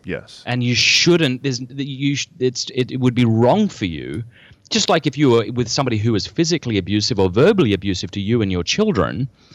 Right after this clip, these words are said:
Speaker 2: uh, you have, like, a duty, I would say, to leave that environment. Um, and I think sometimes that's necessary too if we're with somebody who just makes all the excuses and re-, refuses to be clean, not trying to get help,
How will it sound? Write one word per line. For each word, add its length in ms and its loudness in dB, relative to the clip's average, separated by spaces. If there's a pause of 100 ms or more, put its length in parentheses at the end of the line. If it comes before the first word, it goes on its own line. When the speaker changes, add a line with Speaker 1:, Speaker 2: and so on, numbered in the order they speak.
(200)
Speaker 2:
uh, 180 -2
you 160 2
have, 220 0
like, 260 0
a 80 0
duty, 560 2
I 140 -2
would 160 -10
say, 300 -8
to 180 4
leave 480 2
that 200 -2
environment. 920 -4 (640)
Um, 440 -6 (100)
and 140 -8
I 60 -8
think 360 -6
sometimes 720 0
that's 260 -6
necessary 560 -2
too 320 4
if 160 0
we're 140 2
with 180 4
somebody 400 -2
who 160 -6
just 320 -8 (140)
makes 320 -4
all 160 6
the 120 2
excuses 760 -8
and 120 -10
re-, 100 -10
refuses 640 0
to 80 -4
be 120 -6
clean, 420 -2
not 180 0
trying 340 0
to 60 -2
get 200 -2
help, 340 -2